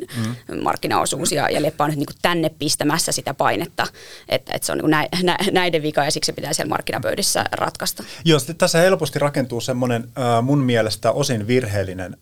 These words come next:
Speaker 1: äh, tota, asettelu, että olisi kaup-, tän-, nää niinku isot kauppajätit, ja se on totta, että Suomen, äh, lähittäistavarakauppa on erittäin keskittynyttä, siis todella keskittynyttä.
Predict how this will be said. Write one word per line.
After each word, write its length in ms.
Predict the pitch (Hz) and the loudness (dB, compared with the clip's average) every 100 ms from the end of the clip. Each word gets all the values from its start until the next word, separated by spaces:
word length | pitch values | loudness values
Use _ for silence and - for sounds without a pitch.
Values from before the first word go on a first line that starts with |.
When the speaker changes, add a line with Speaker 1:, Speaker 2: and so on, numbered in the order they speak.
| - | -8
Speaker 1:
äh, 480 | 107 98 98 101 104 - | -6 -4 -4 -8 -10 -8
tota, 260 | 98 104 | -4 0
asettelu, 580 | 110 117 120 - 98 98 | 2 2 0 -6 -6 -4
että 260 | 123 - - | -4 0 2
olisi 420 | 120 107 - - _ | 2 0 -4 -10 _
kaup-, 460 | 185 175 - - - | 4 4 2 -16 -8
tän-, 220 | - 120 135 | -2 0 2
nää 240 | 123 120 - | 2 2 0
niinku 260 | 139 107 135 | -6 -2 -2
isot 220 | 139 - | -2 2
kauppajätit, 600 | 156 151 107 101 101 - | 4 4 2 0 -4 -4
ja 80 | 113 | 2
se 100 | 143 | 2
on 120 | 131 | 4
totta, 300 | 151 147 110 | 2 2 0
että 160 | - | 0
Suomen, 320 | 113 120 110 104 | 0 2 0 -2
äh, 460 | 120 104 104 131 | 0 2 2 2
lähittäistavarakauppa 920 | 131 127 127 101 98 104 - 101 95 | 2 2 -2 -6 -4 -4 0 -2 0
on 80 | 104 - | -2 2
erittäin 480 | 156 123 - 98 98 | 0 0 -4 -6 -4
keskittynyttä, 680 | 110 - 101 - 110 - | -6 -6 -8 -10 -12 -10
siis 180 | - 98 | -8 -4
todella 320 | - 120 104 | 0 2 2
keskittynyttä. 720 | 98 - - - 113 120 - | -2 -8 -10 -8 -6 -6 -4